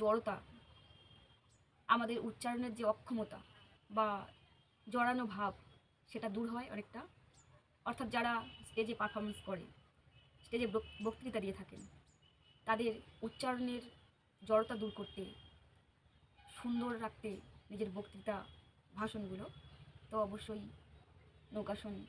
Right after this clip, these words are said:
ব্যায়ামটি ভীষণ গুরুত্বপূর্ণ, কার্যকর। তো আসনটি আমরা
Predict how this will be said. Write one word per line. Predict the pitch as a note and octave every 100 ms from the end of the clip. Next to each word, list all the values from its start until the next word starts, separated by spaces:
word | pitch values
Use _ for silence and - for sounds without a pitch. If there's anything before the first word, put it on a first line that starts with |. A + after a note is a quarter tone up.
| - -
ব্যায়ামটি | F#3+ G3+ F#3+ F#4 - -
ভীষণ | G3+ B3+ G4 - - - _ _ _ - -
গুরুত্বপূর্ণ, | A3 - F#3+ F#3 G#3+ G4+ - - -
কার্যকর। | - F#3+ F#3 D#3+ E3 - - - - - _ - _ _ _ - _ _ - - - - - - - - - - - - - - -
তো | A#3+ A3 A3 A#3+ - - - - _ - - _ - _ _ _ _ _ _ _ _ _ _ _ - - - - _
আসনটি | A3 A#3+ A#3 A#3
আমরা | A3+